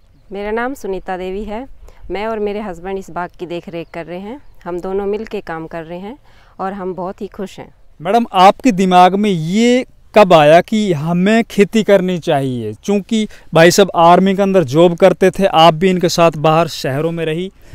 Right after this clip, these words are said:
Speaker 2: शहरी कल्चर भी आपने सीखा, फिर आप अचानक खेती के अंदर आकर इस तरह से ये काम करना।
Speaker 1: सर, क्या है ना कि मेरे हस्बैंड आर्मी पर्सन हैं, इन्होंने अपनी नौकरी ईमानदारी से की सत्रह साल की। इन्होंने कहा कि अब बस हो गया, मेरे को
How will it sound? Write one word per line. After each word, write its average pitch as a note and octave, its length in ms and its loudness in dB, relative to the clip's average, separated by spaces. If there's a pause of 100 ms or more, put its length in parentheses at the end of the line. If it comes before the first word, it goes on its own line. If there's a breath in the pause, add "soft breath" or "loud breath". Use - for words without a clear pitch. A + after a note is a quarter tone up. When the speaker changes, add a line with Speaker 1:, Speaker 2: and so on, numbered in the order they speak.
(160 loud breath)
Speaker 2:
शहरी F3+ 340 0
कल्चर E3+ 480 0
भी E3 100 -2
आपने E3 340 -2
सीखा, - 360 -8
फिर G3 200 -6
आप G#3+ 300 -4
अचानक G#3 400 -4
खेती - 280 -8
के F#3+ 100 -6
अंदर F3+ 200 -6
आकर F3 320 -6
इस E3+ 140 -12
तरह E3 200 -4
से E3+ 160 -10
ये E3 80 -8
काम E3 280 -8
करना। E3 320 -8 (460 soft breath)
Speaker 1:
सर, A#4+ 120 -14
क्या - 220 -14
है - 160 -10
ना A3+ 80 -12
कि - 120 -12
मेरे A3 220 -10
हस्बैंड G3 420 -14
आर्मी F3 360 -16
पर्सन D3+ 260 -18
हैं, D#3+ 360 -20 (220)
इन्होंने F#3 320 -10
अपनी G3+ 280 -10
नौकरी F#3+ 360 -12
ईमानदारी E3 500 -12
से - 140 -12
की - 320 -12
सत्रह E3+ 380 -4
साल D#3+ 200 -8
की। D#3+ 300 -8 (440)
इन्होंने A3+ 280 -4
कहा G#3+ 220 -8
कि G#3+ 140 -10
अब G#3 160 -4
बस G3+ 220 -6
हो E3+ 120 -8
गया, F#3 220 -8
मेरे G3 240 -2
को F3+ 280 -4